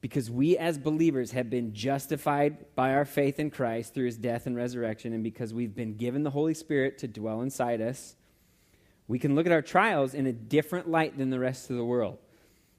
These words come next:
Okay, we know that we don't walk through trials alone. We're, we're covered in the grace of God, and the Holy Spirit reminds us of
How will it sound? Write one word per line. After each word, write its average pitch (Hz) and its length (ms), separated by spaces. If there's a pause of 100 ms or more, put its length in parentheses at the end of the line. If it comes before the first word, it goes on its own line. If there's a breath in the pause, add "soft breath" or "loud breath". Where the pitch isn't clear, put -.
Okay, 120 140
we 139 100
know 143 140
that 175 120
we 147 100
don't 139 280 (240)
walk 143 400
through 143 240
trials 147 480
alone. 139 380
We're, 131 180 (200 loud breath)
we're 135 120
covered 180 360
in 180 120
the 170 40
grace 156 300
of 151 140
God, 131 240
and 147 100
the 123 60
Holy 185 320
Spirit 214 380
reminds 156 420
us 160 160
of 143 260